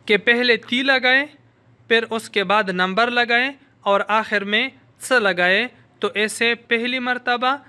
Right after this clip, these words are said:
دوسری مرتبہ، تیسری مرتبہ وغیرہ وغیرہ بن جاتا ہے۔ جبکہ آرڈینل نمبر بنانے کا آسان فارمولہ یہ ہے کہ نمبر سے پہلے تی لگائیں، تو آپ کا آرڈینل نمبر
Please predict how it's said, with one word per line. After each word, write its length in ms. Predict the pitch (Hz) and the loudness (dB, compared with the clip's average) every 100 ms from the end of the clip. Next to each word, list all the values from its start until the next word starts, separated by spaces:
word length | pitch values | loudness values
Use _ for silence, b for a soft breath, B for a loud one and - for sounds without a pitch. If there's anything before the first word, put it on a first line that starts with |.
| b - | b -16
دوسری 440 | 170 214 220 247 | -6 -6 -4 -4
مرتبہ، 600 | 240 233 233 226 240 254 247 _ - | -2 -2 0 0 0 0 -4 _ -8
تیسری 320 | 233 233 247 | -6 -6 -6
مرتبہ 560 | 233 233 226 220 233 254 B B B | -4 -4 -2 0 0 0 B B B
وغیرہ 400 | 196 196 220 220 | -2 0 2 2
وغیرہ 380 | 202 190 214 214 | 2 0 0 0
بن 240 | 175 185 | 0 -2
جاتا 380 | 175 165 160 170 | 0 -2 0 -2
ہے۔ 160 | 165 160 156 _ b b b | -2 -6 -10 _ b b b
جبکہ 380 | 165 208 202 226 - | -2 -2 0 -4 0
آرڈینل 460 | 220 262 277 240 | 0 2 0 -2
نمبر 340 | 220 226 220 220 | -2 -2 -2 -2
بنانے 460 | 190 196 214 220 | 0 2 2 0
کا 160 | 208 180 | -2 -4
آسان 320 | 180 - 226 | -4 -4 -4
فارمولہ 420 | 226 214 196 202 | -2 -2 -2 0
یہ 240 | 185 185 180 | 0 2 0
ہے 240 | 190 233 262 b b b | 0 -2 -6 b b b
کہ 120 | - 196 | -2 0
نمبر 340 | 208 247 247 | 0 -2 -4
سے 200 | 220 190 | -4 -8
پہلے 380 | 180 208 208 185 | -4 -2 -2 -4
تی 240 | - 226 | -4 -4
لگائیں، 440 | 254 214 196 208 247 B B - | 2 2 4 2 -2 B B -8
تو 60 | 202 | -4
آپ 280 | 185 190 - | -2 -2 -2
کا 100 | 226 - | -2 2
آرڈینل 440 | 208 208 202 196 | 2 2 -2 -2
نمبر 400 | 185 185 185 | -2 0 0